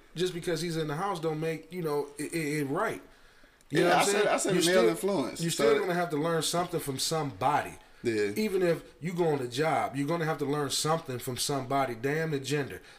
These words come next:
Speaker 1: Something is gonna have to be learned by somebody else anyway. You're gonna have to have an example of something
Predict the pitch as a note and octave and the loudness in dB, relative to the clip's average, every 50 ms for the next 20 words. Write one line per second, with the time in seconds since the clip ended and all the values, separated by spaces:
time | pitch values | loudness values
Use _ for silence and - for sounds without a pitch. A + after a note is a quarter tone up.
0 | - - - D#3+ F3 F#3+ F#3+ F#3 E3+ D#3+ D3 D#3 D#3+ D3+ D3 C#3+ D3+ D3+ D3 C#3+ | -8 -4 -2 -2 -2 -2 -2 -2 -2 -2 0 0 0 0 0 -2 -2 -2 -4 -4
1 | C3+ C3 C3+ C3 C3 C#3 C#3 D3+ D3 C3+ C3 A#2+ A#2+ C3 B2 A#2+ - - E3 D#3 | -4 -2 -2 -2 0 0 0 0 0 -2 -2 -2 -2 -2 0 0 0 0 -2 -2
2 | D3 C#3 C3+ C3+ B2+ C3 C3+ C3 B2 - - - - F3 F3+ E3+ C#3+ A#2+ A2 F#2+ | 0 0 -2 0 0 -2 -2 -2 -2 -2 -4 -4 -4 -2 -2 -2 -2 -2 -4 -6
3 | - - - - - - - - - C#3 C#3+ D#3+ F3+ F#3 F3 E3 F3 D#3+ D#3+ D#3+ | -8 -10 -14 -20 -20 -20 -14 -6 -4 -2 -2 0 0 0 0 0 0 0 0 0
4 | E3+ E3+ D#3 D3+ C#3 B2+ B2 B2+ D3+ F3 F#3 E3 D3 C#3 B2 - - - F#3+ G3+ | 0 0 0 -2 -2 -2 -2 -2 0 0 0 0 0 0 0 0 0 0 0 0
5 | - - C3 B2+ B2 | -2 -4 -8 -10 -10